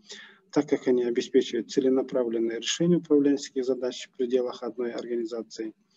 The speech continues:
К внутренним документам относятся организационно-правовые, организационно-распределительные документы, отчетные, информационно-справочные, распределительные документы. Сроки исполнения документов. Срок установлен нормативно-правовым актом,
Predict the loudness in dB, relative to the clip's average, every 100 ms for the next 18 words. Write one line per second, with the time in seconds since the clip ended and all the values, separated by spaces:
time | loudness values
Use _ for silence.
0 | -20 -20 _ _ 2 6 6 6 4 2
1 | 0 0 0 0 -2 -4 -6 -6 -6 -12
2 | -12 -12 -10 -4 0 0 -2 -4 -4 -2
3 | 0 2 4 4 2 -2 -12 -10 -4 0
4 | 0 0 -2 -2 -4 -12 -6 -6 -6 -6
5 | 4 6 6 2 0 0 0 -2 -8 -12
6 | _ _ _ _ -20 _ -14 -4 0 2
7 | 2 0 -2 -4 -4 -4 -4 -4 -4 -2
8 | -2 -4 -8 -8 -6 -12 -6 -6 -6 -8
9 | -2 -2 -4 -12 -8 -6 -6 -14 _ _
10 | _ _ _ _ _ _ -20 -20 _ _
11 | 0 4 0 2 2 2 2 2 0 -4
12 | -2 -2 -2 -6 -6 -6 -6 -4 -2 -2
13 | -2 -2 -2 -2 -4 -2 -4 -4 -6 -4
14 | -4 -2 -2 -4 -4 -2 -2